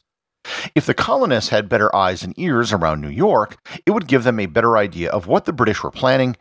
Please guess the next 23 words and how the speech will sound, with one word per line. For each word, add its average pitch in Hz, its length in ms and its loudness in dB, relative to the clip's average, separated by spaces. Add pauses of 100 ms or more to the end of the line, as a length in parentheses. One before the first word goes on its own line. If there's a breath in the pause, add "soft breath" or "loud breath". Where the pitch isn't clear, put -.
(140)
and 127 80 0
how 87 160 0
to - 100 -8
prepare. 78 520 -6 (720)
The 185 100 -4
next 311 240 0
attempt 113 360 -2
at 87 120 2
military 87 380 -6
intelligence 101 540 -2
was 95 180 2
in 95 140 -2
seventeen 85 440 -4
seventy-seven. 73 680 -2 (580 loud breath)
The - 80 -8
plan 107 300 0
was 117 140 -4
to 95 100 -10
use 85 100 -6
civilians 101 680 0
instead 104 280 0
of 85 80 -6
soldiers. - 540 -2